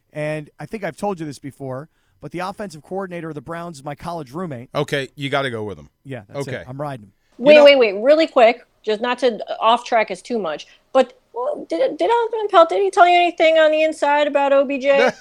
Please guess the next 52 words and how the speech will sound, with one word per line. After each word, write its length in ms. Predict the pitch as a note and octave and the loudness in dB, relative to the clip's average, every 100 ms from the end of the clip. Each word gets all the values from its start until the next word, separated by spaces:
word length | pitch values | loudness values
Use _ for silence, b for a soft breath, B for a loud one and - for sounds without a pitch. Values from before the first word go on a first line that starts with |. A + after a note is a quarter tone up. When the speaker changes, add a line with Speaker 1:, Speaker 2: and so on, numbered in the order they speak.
| C4+ A3+ - | -4 -4 -6
Speaker 2:
<laughs> 420 | A#3 G3 - - | -10 -10 -14 -4
Speaker 3:
Give 120 | D4+ | -2
you 100 | D4 | 4
any 180 | D4 C#4 | 2 2
dirt? 420 | A3+ C4 C#4 - _ _ _ _ _ _ _ _ _ - | 2 2 2 -2 _ _ _ _ _ _ _ _ _ -14
Speaker 1:
Um, 360 | A#3+ C4+ C#4 C4 | -10 -8 -8 -4
Speaker 2:
That 200 | E3 - | -2 0
you're 80 | E3+ | 0
willing 280 | F3 F3+ | 0 -2
to 80 | D3+ | -4
share? 480 | - E3 E3 F3+ E3+ _ _ _ _ _ _ _ _ | -4 0 0 0 -6 _ _ _ _ _ _ _ _
Speaker 1:
uh, 220 | F3+ F#3 F#3 | -10 -6 -2
Speaker 3:
You 80 | F#4 | -2
don't 100 | G#4 | 0
Speaker 1:
the 60 | |
Speaker 3:
even 160 | G4+ F4 | 2 2
have 120 | E4 | 2
Speaker 1:
answer's 160 | G#3+ D#4 | 0 -2
Speaker 3:
to 40 | |
share 260 | D4+ C#4 A#3 | 2 4 4
it. 80 | G3+ | 0
You 100 | A#3 | -8
could 100 | A#3 | -12
just 140 | A3 | -8
say 100 | A3+ | -6
yes 180 | A3 G3+ | -6 -8
or 80 | E3+ | -14
no. 160 | - - _ _ _ | -16 -20 _ _ _
Speaker 1:
The 160 | F3+ | -12
answers 300 | G#3+ A3 G#3 | -12 -12 -10
are 160 | G3 F3+ | -8 -8
yes 340 | D3 G3 F#3+ - | -8 -10 -10 -12
and 260 | A3+ A#3+ G#3 | -10 -10 -8
no, 200 | D#3 C3 | -8 -8
meaning 400 | D#3 F3 E3+ D#3+ | -10 -10 -12 -10
yes, 240 | G3 G3 | -12 -12
he 100 | A3+ | -4
Speaker 3:
Okay. 140 | A3 G3+ | -2 0
Speaker 1:
has, 180 | A3 F#3+ | -4 -4
and 200 | F3+ F3 | -12 -6
no, 180 | F#3 F3 | -4 -4
I 100 | E3+ | -4
won't. 220 | D#3+ - _ _ _ - | -6 -8 _ _ _ -2
Speaker 3:
Okay, 240 | A#3+ B3 C4 _ _ | -2 0 -6 _ _
cool. 80 | G#2 | -6
Speaker 2:
Wow. 240 | G2+ E2 - _ _ _ _ _ _ _ _ _ _ _ _ _ _ _ _ _ _ C#3 | -6 -8 -14 _ _ _ _ _ _ _ _ _ _ _ _ _ _ _ _ _ _ -8
I'm 140 | E3+ | -4
taking 320 | F3+ F3 F3 | -2 -2 -2
your 100 | D#3 | -4
word 240 | C#3+ D3 C#3 | -2 -2 -4
for 280 | A#2 G2+ | -10 -10
it. 60 | F2 | -12